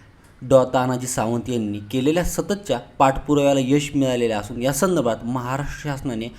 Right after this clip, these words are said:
आदेश पण निर्गमित केला आहे. एकरी-, एक एप्रिल दोन हजार चोवीस पासून हा निर्णय लागू करण्यास मान्यता देखील देण्यात आलेली आहे. म्हणजे एक एप्रिलपासून हा निर्णय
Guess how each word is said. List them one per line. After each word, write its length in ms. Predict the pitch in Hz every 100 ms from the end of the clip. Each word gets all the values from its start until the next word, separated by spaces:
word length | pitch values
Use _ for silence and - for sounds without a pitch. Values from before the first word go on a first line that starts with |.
| - -
आदेश 340 | 110 147 165 175
पण 160 | 185
निर्गमित 380 | 165 151 135 143 139
केला 240 | 127 107 98
आहे. 140 | 92 - - -
एकरी-, 380 | 143 139 170 180 -
एक 340 | 160 170 170 165
एप्रिल 400 | 151 143 147 139
दोन 160 | 143
हजार 200 | 139 131
चोवीस 360 | 131 151 156 156
पासून 300 | 147 139 117
हा 160 | 120
निर्णय 500 | 120 127 123 120 123 131 - - -
लागू 260 | 131 131 139
करण्यास 400 | 143 120 127 120
मान्यता 440 | 113 117 123 120
देखील 320 | 117 113 139 139 - 117
देण्यात 320 | 120 107 98
आलेली 320 | 92 92 92 90
आहे. 100 | 101
म्हणजे 240 | 107 139
एक 160 | 143 143
एप्रिलपासून 560 | 143 139 139 135 139
हा 140 | 117 117
निर्णय 380 | 123 113 131